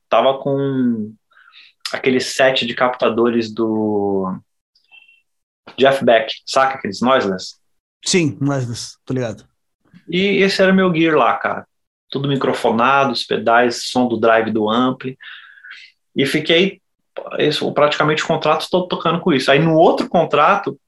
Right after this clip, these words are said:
Speaker 1: eu já fui só com meus pedais, aí, porque já tinha ampli lá, aí eu falei, "Putz, muito trabalho", porque assim, você fala, "Ah, beleza, vou levar meu ampli." Mas e aí, velho, depois que você voltar? A gente esquece que tem que passar pela Receita Federal pra tirar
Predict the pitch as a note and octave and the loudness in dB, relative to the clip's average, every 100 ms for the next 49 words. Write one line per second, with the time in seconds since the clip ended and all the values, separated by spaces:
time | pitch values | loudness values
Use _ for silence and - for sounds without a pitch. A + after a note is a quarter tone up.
0 | - B2+ C3 D3+ F3+ - E3+ F3+ E3+ E3+ | -4 0 2 2 0 2 2 2 -2 -2
1 | F#3 C3+ C3+ D3 B2+ B2+ C3 C#3 C3+ - | 0 2 4 4 0 -2 -2 -6 -8 -2
2 | C3 B2+ - C3 B2 B2+ C#3+ C#3+ A#2+ A#2 | 0 0 -2 0 2 2 0 0 2 2
3 | C#3+ D3+ B2+ B2+ C3+ C3 C#3 C#3+ C#3+ - | 4 4 2 0 -4 -6 -6 -6 -6 -2
4 | C#3 B2+ C3+ - - D3 D3 B2 - - | 2 2 2 0 0 0 0 -4 -6 -20
5 | - _ - _ _ _ _ _ - C#3+ | -20 _ -20 _ _ _ _ _ -6 2
6 | A#2+ G2+ C3+ F3+ C3 G#2 A2+ A#2 A#2+ C#3 | 2 4 2 4 2 2 2 2 2 4
7 | F#3 C#3+ B2 G2+ - _ _ _ _ _ | 4 2 0 -6 -16 _ _ _ _ _
8 | _ _ A#2+ C3 C#3 C3+ - _ - A3 | _ _ 0 2 2 0 -10 _ -4 0
9 | B3+ F3+ C#3+ B2+ A#2 A#2+ B2 B2+ - B2+ | 2 2 2 2 2 0 -2 -4 -2 0
10 | C3 B2 - G#2+ F#2+ - - B2 C#3 - | 0 0 0 0 0 -6 -8 -6 -6 -4
11 | D#3 D#3+ - E3 D#3+ E3 D#3+ - D3 D3 | -2 -2 -4 -6 -4 -2 -2 -2 0 2
12 | D3 D3+ - D3 D#3+ D#3+ D#3 C#3 C#3 C#3+ | 2 0 -2 -2 -4 -2 2 2 2 0
13 | - C#3+ | -2 -4